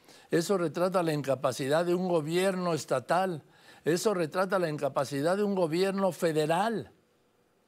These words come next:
y municipal, de todos. No puede ser que sigamos hablando, hablando de las inundaciones de aguas fecales en Chalco y la gente sobreviviendo casi un mes ahí. Así,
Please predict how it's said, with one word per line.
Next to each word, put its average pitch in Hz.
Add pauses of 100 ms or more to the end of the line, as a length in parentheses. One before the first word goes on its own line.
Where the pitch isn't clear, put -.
(300)
y 175
municipal, 185
de 170
todos. 214 (680)
No 180
puede 214
ser 214 (200)
que 185
sigamos 185
hablando, 202 (120)
hablando 202 (300)
de 165
las 165
inundaciones 165
de 185
aguas 202
fecales 180
en 147
Chalco 196 (240)
y 202
la 175
gente 202
sobreviviendo 170
casi 190
un 180
mes 185
ahí. 170 (560)
Así, 156